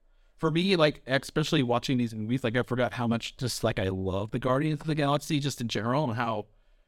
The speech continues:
like, and I even just did the, like, the event, like, Infinity War and stuff, like, a lot of my favorite parts were with them and with, you know, where, where they've, like, hanging on the Spider-Man, Doctor Strange and stuff.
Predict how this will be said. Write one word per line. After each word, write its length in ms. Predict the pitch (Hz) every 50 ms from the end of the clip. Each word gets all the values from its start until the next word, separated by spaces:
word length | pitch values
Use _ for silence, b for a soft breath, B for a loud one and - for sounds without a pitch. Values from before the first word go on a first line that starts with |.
| _ _ _ -
like, 340 | 127 123 123 117 - - - _ _ - _ _ _ _ _ _ _ -
and 140 | 139 139
I 240 | 139 135 139 143 135 - - _ _ _ _ _ -
even 240 | 143 156 156 160 151
just 240 | 147 147 139 - -
did 140 | 139 139 131
the, 160 | 127 127 120 - -
like, 180 | - 127 120 -
the 120 | 127 117
event, 300 | 113 107 127 123 123 117 - -
like, 160 | 120 110 -
Infinity 400 | 120 110 - 147 147 175 170 127
War 140 | 107 107 107
and 60 | 104
stuff, 200 | - 120 104 -
like, 100 | 113 101
a 60 | 107
lot 100 | 117 117
of 60 | 123
my 100 | 120 113
favorite 320 | 104 - 123 101 113 107 - - - -
parts 340 | - - 110 104 - - -
were 320 | 104 101 104 101 104 104 - - - -
with 180 | 123 127 120 - -
them 400 | - 120 120 120 117 113 117 113
and 140 | 117 110 113
with, 180 | 113 104 104 -
you 60 | 107
know, 120 | 104 101
where, 200 | 95 98 98 92 - -
where 120 | - 101
they've, 240 | 101 101 98 - -
like, 160 | 101 95 95
hanging 160 | 123 110 107
on 80 | 101 92
the 60 | 87
Spider-Man, 500 | - - 117 107 104 101 101 95 95 95 - - - - - - -
Doctor 200 | - 101 - -
Strange 180 | - 120 113
and 80 | 117 120
stuff. 260 | - 151 151 156 156